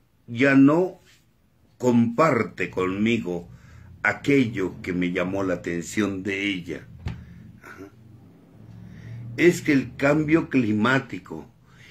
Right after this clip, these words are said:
es que el efecto del niño, es que hubo un temblor, es que va a temblar, es que estamos en septiembre.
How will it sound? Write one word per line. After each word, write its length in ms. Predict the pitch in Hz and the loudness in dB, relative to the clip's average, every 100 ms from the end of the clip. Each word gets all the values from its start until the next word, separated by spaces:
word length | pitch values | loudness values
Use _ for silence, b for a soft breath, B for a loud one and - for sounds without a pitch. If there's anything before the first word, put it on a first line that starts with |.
| b | b
es 340 | - 185 180 - | 6 6 6 0
que 480 | 165 170 170 - - - b b b b - | 0 2 2 -4 -20 -20 b b b b -8
el 220 | - 139 135 | 2 6 6
efecto 600 | 131 156 175 - 180 170 | 6 2 2 0 0 2
del 400 | 151 117 110 127 | 2 2 4 4
niño, 560 | 160 127 101 80 73 - _ - _ _ b b b b b - | 6 6 4 -4 -10 -18 _ -20 _ _ b b b b b 4
es 300 | 180 180 - | 6 4 2
que 400 | 170 175 180 - | 6 8 6 6
hubo 320 | 165 170 170 | 6 6 6
un 220 | 175 175 | 4 4
temblor, 720 | 165 131 123 139 156 123 98 - | 4 6 6 6 6 4 2 0
es 260 | 220 - | 2 2
que 200 | - 214 | 2 2
va 380 | 175 156 170 170 | 2 4 4 6
a 160 | 147 - | 4 4
temblar, 680 | 175 135 113 139 131 101 87 B B B | 6 6 4 4 4 2 -4 B B B
es 260 | 226 226 | 4 4
que 180 | - 160 | 0 0
estamos 800 | 113 - - 180 151 160 170 - b b b | 0 -2 0 2 4 2 0 -4 b b b
en 280 | 147 151 135 | 4 6 6
septiembre. 1200 | 117 139 117 110 151 208 185 123 107 101 80 - | 4 2 2 -2 0 4 4 4 2 0 -2 -8